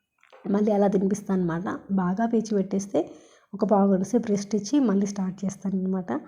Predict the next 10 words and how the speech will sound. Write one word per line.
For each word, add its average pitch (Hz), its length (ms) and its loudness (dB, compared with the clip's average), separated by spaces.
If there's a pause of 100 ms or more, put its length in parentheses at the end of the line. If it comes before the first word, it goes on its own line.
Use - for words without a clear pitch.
(340)
అదేంటో 240 440 0
పిల్లలు 226 360 0
తింటే 226 760 -4 (380)
చాలా 196 340 0
ప్రశాంతంగా 208 560 -2
ఉంటుంది. 202 260 -2
వాళ్ళు 202 300 0
కనుక 226 320 0
తినకపోతే 202 520 -4
మాత్రం 196 380 -4